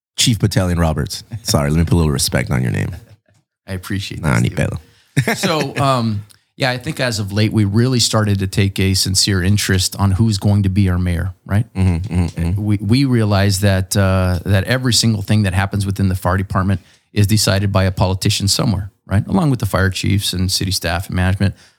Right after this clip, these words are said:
Speaker 2: But ultimately, how many fire stations, how many firefighters are in the neighborhood, how many fire engines, all of it.
Speaker 1: Everything that you were talking about earlier.
Speaker 2: Correct.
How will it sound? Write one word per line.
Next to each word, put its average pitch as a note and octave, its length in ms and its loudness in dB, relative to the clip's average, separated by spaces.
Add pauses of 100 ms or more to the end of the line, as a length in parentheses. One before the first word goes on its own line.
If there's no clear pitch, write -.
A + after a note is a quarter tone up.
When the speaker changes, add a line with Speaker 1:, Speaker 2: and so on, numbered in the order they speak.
Speaker 2:
But G2 120 -2
ultimately, G2+ 760 0 (360)
how A2 140 0
many A#2+ 160 -2
fire G#2+ 300 -2
stations, G#2 420 0
how G#2 160 2
many A2+ 160 2
firefighters G#2 640 0
are G#2+ 60 4
in G2+ 80 4
the G2+ 60 4
neighborhood, G2+ 520 2 (320)
how G#2+ 160 -2
many A2 160 -2
fire G#2+ 420 -2
engines, G2+ 580 0 (1120)
all C#3+ 200 0
of G#2 120 -6
it. E2+ 180 -10
Speaker 1:
Everything F#3+ 280 0
that E3+ 80 2
you C#3 80 2
were B2 60 4
talking A#2 300 2
about F#2+ 200 2
earlier. D#2+ 320 0
Speaker 2:
Correct. A#2+ 600 -2